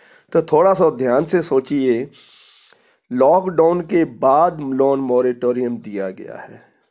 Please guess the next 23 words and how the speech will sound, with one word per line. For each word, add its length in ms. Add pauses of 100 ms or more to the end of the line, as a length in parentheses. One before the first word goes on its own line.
(300)
ठीक 220
है 120
जी। 220 (560)
जो 420
लॉकडाउन 800
से 220
पहले 460
ही 200
डिफॉल्टर 560 (140)
थे, 60 (1600)
समझ 200
लो 160
बात 240
को, 260 (720)
जिनका 460
केस 380
लॉकडाउन, 480
चौबीस 340
मार्च 280
को 140
लॉकडाउन 560
लगा 280
है, 400